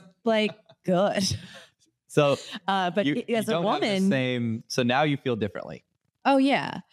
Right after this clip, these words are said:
Speaker 2: But I mean, as a woman, all you, it's like sort of, Tinder is like a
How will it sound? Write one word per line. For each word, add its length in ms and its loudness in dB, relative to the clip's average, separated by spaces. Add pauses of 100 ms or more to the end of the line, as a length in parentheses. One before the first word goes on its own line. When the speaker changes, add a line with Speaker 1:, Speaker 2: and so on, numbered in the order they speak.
(220)
Speaker 2:
But 100 4
I 100 4
mean, 180 4
as 200 0
a 80 2
woman, 800 2 (240)
all 200 2
you, 280 4
it's 200 -4
like 160 0
sort 280 0
of, 160 -4
Tinder 300 6
is 120 0
like 220 -2
a 180 -2